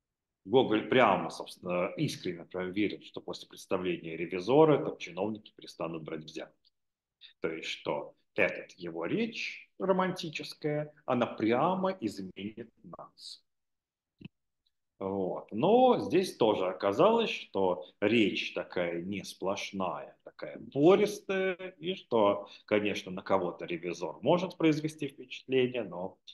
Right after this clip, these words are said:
изменить реальность он до конца не сможет.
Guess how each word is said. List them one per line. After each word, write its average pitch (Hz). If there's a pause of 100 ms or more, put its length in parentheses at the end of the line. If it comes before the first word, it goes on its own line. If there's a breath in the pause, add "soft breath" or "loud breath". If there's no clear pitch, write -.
(280 loud breath)
изменить 113
реальность 143
он 214
до 120
конца 120
не 92
сможет. -